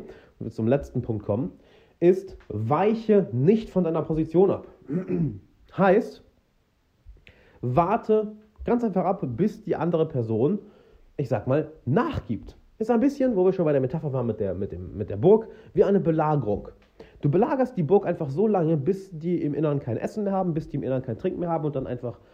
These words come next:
rauskommen müssen und sagen, "Gut, wir ergeben uns." Natürlich wird die Person es nicht ergeben, denn es ist ja kein Kampf, denn du möchtest der Person ja etwas Gutes tun. Doch ähnlich kannst du es dir vorstellen. Denn jeder hat am Anfang erstmal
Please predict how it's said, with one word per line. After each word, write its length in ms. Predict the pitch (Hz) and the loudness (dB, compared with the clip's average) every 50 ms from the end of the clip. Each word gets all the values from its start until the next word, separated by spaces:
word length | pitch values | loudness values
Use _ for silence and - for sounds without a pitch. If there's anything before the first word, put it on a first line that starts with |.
| _ _ - _ _ - _ _ - - _ _ _ _ - | _ _ -20 _ _ -20 _ _ -20 -20 _ _ _ _ 0
rauskommen 500 | 120 143 156 151 151 - 160 139 139 135 | 4 4 4 4 4 2 2 2 4 2
müssen 240 | 135 131 135 143 | 0 0 0 -2
und 100 | 143 127 | -2 0
sagen, 240 | 113 127 120 120 120 | 2 2 2 2 0
"Gut, 160 | 117 120 113 | -2 -4 -2
wir 80 | 113 110 | -2 -2
ergeben 260 | 113 110 117 104 104 | 0 0 -2 -2 -2
uns." 200 | 95 92 - - - - - _ - - _ - _ _ _ _ _ - | -4 -8 -10 -16 -20 -20 -20 _ -20 -20 _ -20 _ _ _ _ _ -6
Natürlich 420 | - 113 - - 320 302 214 - 143 | -6 -2 6 8 8 8 8 4 2
wird 120 | 180 - | 0 -2
die 60 | 151 | 0
Person 300 | - 147 131 131 143 135 | 0 0 2 2 2 2
es 100 | 117 - | 0 -2
nicht 140 | 120 98 - | -6 -8 -6
ergeben, 460 | - 98 113 208 226 196 139 180 185 | -8 4 8 8 8 8 8 4 0
denn 100 | 135 107 | -2 -4
es 100 | 104 113 | -6 -6
ist 40 | 123 | -6
ja 80 | 127 113 | -6 -6
kein 240 | - - 98 95 | -6 -8 -8 -8
Kampf, 320 | 92 - 185 202 202 202 - | 0 2 2 2 2 0 -4
denn 100 | - 117 | -6 -4
du 60 | 113 | -4
möchtest 160 | 117 117 - | -4 -4 -6
der 60 | 117 | -8
Person 240 | 107 - 110 110 110 | -6 -4 -4 -4 -4
ja 80 | 107 101 | -4 -4
etwas 240 | - - 92 - - | -6 -8 -14 -8 -4
Gutes 300 | 175 247 240 151 - - | -2 -2 -2 -2 -8 -6
tun. 260 | - 107 143 202 - - - - - - - | -6 -4 -4 -4 -6 -10 -16 -20 -20 -6 -6
Doch 120 | - - - | -6 -4 -2
ähnlich 280 | - 240 254 247 240 | 0 2 2 2 2
kannst 180 | - 226 214 208 | 0 -2 -2 -2
du 40 | 196 | -4
es 60 | 196 | -2
dir 100 | 202 202 | -2 0
vorstellen. 480 | - 262 269 269 - - - 80 92 - - - - - | 2 2 2 2 0 -4 -4 -4 -6 -12 -16 -20 -4 0
Denn 140 | 135 139 139 | 2 2 2
jeder 300 | 123 165 254 302 294 254 | 4 6 6 6 6 4
hat 140 | 214 208 - | 2 2 0
am 80 | 180 | -2
Anfang 320 | - - 208 - - 175 - | -2 -2 -4 -4 -4 -4 -4
erstmal 460 | - - 135 - 151 151 175 170 - | -4 -8 -6 -2 0 0 0 -2 -4